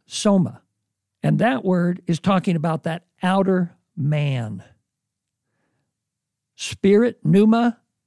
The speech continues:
is like a pneumatic cylinder. Everything that has to do with air, powerful, real. Soul, psyche, we get our term psychology, psyche. Body, soma,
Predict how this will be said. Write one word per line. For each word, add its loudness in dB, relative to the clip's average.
is -8
like -2
a 2
pneumatic 0
cylinder. -8
Everything 0
that 2
has 2
to -10
do -2
with -4
air, -6
powerful, -4
real. -2
Soul, 0
psyche, -2
we -4
get -2
our -2
term 0
psychology, -4
psyche. -2
Body, 0
soma, 0